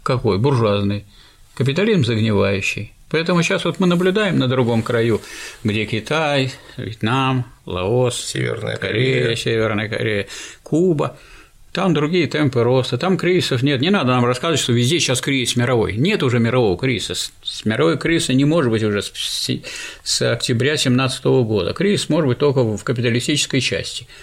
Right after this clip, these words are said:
Speaker 1: А поскольку, э, в соцстранах живет полтора миллиарда человек сейчас,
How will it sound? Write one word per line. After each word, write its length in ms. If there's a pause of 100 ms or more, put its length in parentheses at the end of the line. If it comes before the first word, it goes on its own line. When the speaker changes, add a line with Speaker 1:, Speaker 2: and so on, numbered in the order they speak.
(340)
Speaker 1:
А 120
поскольку, 640 (340)
э, 60
в 340
соцстранах 720
живет 340
полтора 380
миллиарда 480
человек 600
сейчас, 400